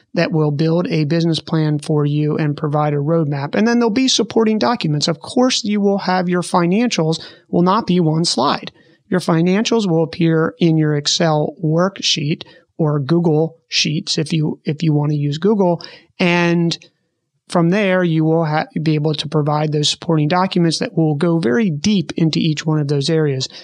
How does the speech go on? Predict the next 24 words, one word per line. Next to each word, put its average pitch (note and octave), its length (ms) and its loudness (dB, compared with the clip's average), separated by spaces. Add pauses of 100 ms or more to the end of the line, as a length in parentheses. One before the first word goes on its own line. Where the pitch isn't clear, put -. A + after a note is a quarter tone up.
(240)
But E3+ 340 0 (380)
this F3+ 340 0
framework, G#3 800 0 (840)
thousand A3+ 600 2
students G#3+ 480 0
plus - 580 0 (640)
have D#3+ 320 0 (120)
used F3 720 0 (680)
to - 100 -2
build E3+ 300 0
their D#3+ 160 2
business D#3 340 0
plans, D3+ 300 -2
and D#3+ 100 0
many G#3+ 340 2
of D#3+ 140 0
them D#3+ 200 0
have D3+ 320 -4
used D#3 420 -2
this D#3+ 200 -2
plan D#3 520 -2
and D3 260 -2
gotten C#3+ 380 -4
funding D3+ 640 0